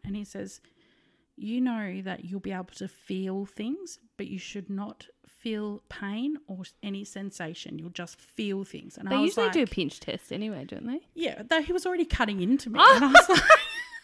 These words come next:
Speaker 1: <laughs> I was like, "Okay."
Speaker 2: Ugh.
Speaker 1: Ugh.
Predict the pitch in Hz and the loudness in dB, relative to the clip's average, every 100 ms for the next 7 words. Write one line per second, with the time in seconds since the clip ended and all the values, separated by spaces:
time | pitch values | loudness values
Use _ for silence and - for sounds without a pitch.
0 | - - - - 554 - - 392 - 302 | -6 -6 -6 -8 -2 -2 -2 -6 -2 -2
1 | 285 - - - - - _ 226 269 339 | -4 -6 -20 -20 -20 -20 _ -4 -2 -2
2 | 359 285 269 277 339 - 233 262 247 - | 0 0 0 0 0 0 0 2 2 4
3 | 277 320 | 8 8